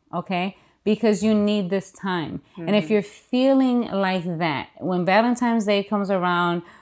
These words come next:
Speaker 1: or, you know, you, you're hating on, on some of these pictures, you're not even trying to like them or double tap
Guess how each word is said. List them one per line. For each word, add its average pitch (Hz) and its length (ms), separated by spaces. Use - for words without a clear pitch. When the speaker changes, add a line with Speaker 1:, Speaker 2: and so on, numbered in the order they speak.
Speaker 1:
or, 180 220
you 180 220
know, 175 200
you, 180 200
you're 180 260
hating 233 440
on, 220 240
on 190 160
some 208 200
of 208 80
these 202 200
pictures, 180 480
you're 180 100
not 185 140
even 190 200
trying 196 200
to 190 100
like 175 260
them 175 180
or 165 60
double 175 320
tap 190 420